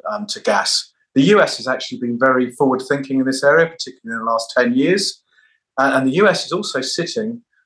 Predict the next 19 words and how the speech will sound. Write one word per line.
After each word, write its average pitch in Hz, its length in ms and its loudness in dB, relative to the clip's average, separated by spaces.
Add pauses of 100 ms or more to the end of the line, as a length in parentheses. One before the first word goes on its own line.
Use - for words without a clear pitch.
on 123 160 0
a 120 60 0
unique 139 600 0
reserve 127 560 4
and 123 100 2
resource 120 440 0
position, - 520 -8 (200)
particularly 143 720 2 (180)
across 123 300 0
the 120 80 -2
east 147 300 2
coast 135 280 0
of 117 80 -6
the 120 120 -4
U 123 160 4
S, 127 180 0
but 127 80 -6
also 127 420 2
obviously 113 440 -6